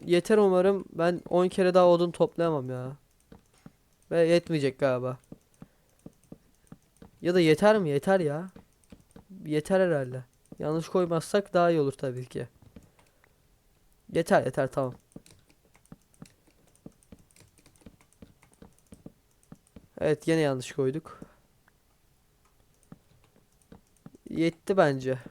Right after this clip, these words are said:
Burada elli altı tane daha var, tamam.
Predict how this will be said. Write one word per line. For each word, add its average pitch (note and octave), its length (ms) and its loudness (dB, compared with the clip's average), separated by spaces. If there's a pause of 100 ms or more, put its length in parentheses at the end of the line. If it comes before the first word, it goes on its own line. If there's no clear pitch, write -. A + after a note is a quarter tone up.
(960)
Burada E3 300 2
elli E3 280 2
altı D#3 220 2
tane D3 260 -4
daha C3+ 120 -4
var, C#3 120 -4
tamam. D3 320 -6